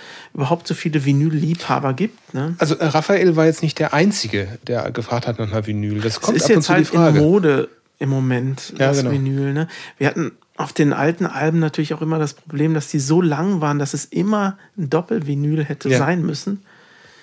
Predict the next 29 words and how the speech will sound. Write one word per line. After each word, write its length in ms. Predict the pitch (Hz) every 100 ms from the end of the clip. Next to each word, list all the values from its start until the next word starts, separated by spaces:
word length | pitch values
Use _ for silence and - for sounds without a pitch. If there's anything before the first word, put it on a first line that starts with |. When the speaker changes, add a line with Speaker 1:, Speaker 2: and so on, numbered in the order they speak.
| _
Speaker 1:
Und 160 | 131 131
das 180 | 190 226
ist 200 | 196 190
dann 120 | 180
auch 280 | - 156 131
wirklich 420 | 196 - 202 -
fast 420 | - 175 190 - -
doppelt 420 | 160 170 240 233
so 100 | 208
teuer, 600 | 202 202 262 277 - 151 - _ _ _ _
weil 500 | - 151 143 151 151 -
die 120 | 143
Platte 400 | 131 151 190 -
an 140 | 151
sich 260 | 143 196 -
halt 160 | 135 135
das 220 | 127 -
Teure 320 | 139 131 135
ist 160 | 135 147
und 120 | 135
nicht 340 | 156 - - _
die 80 | 160
Drucksachen. 800 | 139 170 180 - - 139 170 156 _ _ _ _ _ - - _
Und 160 | 131 131
wenn 140 | 143
du 120 | 147
zwei 320 | - - 175
Matrizen 640 | 214 131 - 143 131 156 135
brauchst 640 | 131 135 185 - -